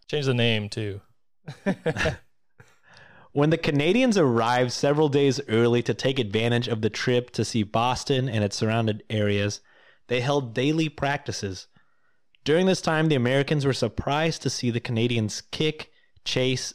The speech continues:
Speaker 2: and then run with the ball. Picking up and running with the ball was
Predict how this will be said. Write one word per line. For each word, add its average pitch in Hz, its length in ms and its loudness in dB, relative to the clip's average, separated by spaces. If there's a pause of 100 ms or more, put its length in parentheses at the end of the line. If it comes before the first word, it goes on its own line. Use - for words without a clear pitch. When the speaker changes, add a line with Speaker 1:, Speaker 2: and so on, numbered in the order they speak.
(140)
Speaker 2:
and 113 180 0
then 113 160 2
run 113 400 2
with 101 120 -2
the 101 80 -4
ball. 107 420 -6 (580)
Picking 185 300 0
up 143 180 0
and 117 140 0
running 131 220 2
with 127 100 2
the 117 80 -2
ball 104 400 0
was 113 260 0